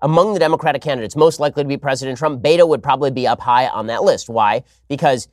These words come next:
he does appeal to suburban women. He's got this kind of softer feel to him. He, he's not quite as hard-edged as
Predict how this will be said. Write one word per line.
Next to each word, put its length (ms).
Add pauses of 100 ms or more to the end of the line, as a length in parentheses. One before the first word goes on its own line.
(240)
he 160
does 300
appeal 400
to 140
suburban 360
women. 220
He's 160
got 160
this 120
kind 140
of 80
softer 360
feel 320
to 200
him. 240 (320)
He, 200
he's 320
not 280
quite 340
as 140
hard-edged 800 (380)
as 320